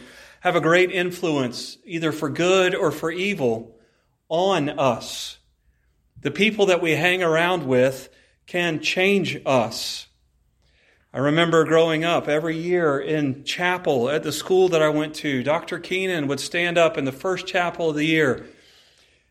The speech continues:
And at the time, I hated it. I thought it was one of the dumbest things he said, but he always gave a twenty-minute talk on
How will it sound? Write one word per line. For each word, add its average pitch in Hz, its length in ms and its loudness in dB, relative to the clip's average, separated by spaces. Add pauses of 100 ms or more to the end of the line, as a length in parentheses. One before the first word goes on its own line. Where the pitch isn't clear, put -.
(340)
And 151 100 -2
at 180 80 2
the 170 80 -6
time, 180 460 4
I 151 100 4
hated 170 380 2
it. 170 100 0
I 147 100 2
thought 170 200 0
it 175 40 -2
was 160 120 -6
one 170 100 -2
of 143 80 -2
the 131 60 0
dumbest 165 480 0
things 180 260 0
he 147 100 0
said, 160 360 2
but 143 80 -2
he 143 80 2
always 175 320 0
gave 180 180 0
a 139 40 -4
twenty-minute 190 600 -4
talk 170 440 2
on 156 540 -2